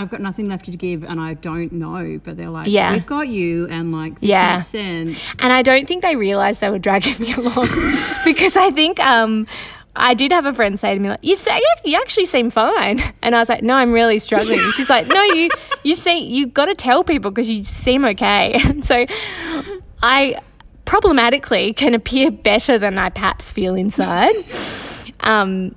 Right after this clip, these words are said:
Speaker 2: so I'm like, I don't know that they realised how much of an impact they were having on me, but they really were, like, 'cause they were so consistent and faithful and
Speaker 1: Yeah.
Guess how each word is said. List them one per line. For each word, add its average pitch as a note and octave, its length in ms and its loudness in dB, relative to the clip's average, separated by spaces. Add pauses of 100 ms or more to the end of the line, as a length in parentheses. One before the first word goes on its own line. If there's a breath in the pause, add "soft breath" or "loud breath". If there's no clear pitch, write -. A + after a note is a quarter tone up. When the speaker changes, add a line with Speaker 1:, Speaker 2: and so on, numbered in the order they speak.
Speaker 2:
so - 200 2
I'm D#4+ 220 4
like, D#4 300 4
I - 120 -2
don't D#5 140 2
know D#5 140 6
that C5+ 100 0
they F4 140 4
realised C4+ 400 0
how C#4+ 80 2
much A#3+ 180 -2
of A3+ 60 -6
an A3 80 0
impact A3+ 260 0
they G3+ 80 2
were G3+ 60 2
having A3+ 280 -2
on G#3+ 80 0
me, F#3+ 120 -2
but - 140 -4
they A#3 120 2
really F4+ 240 2
were, F#3+ 420 2
like, F#3+ 380 -2
'cause A#3+ 160 -4
they A#3 140 2
were A#3 100 4
so G#3+ 300 0
consistent A#3 560 -4
and F3+ 160 -6
faithful G3+ 640 -6 (460 loud breath)
and A3 160 2
Speaker 1:
Yeah. G#3+ 60 4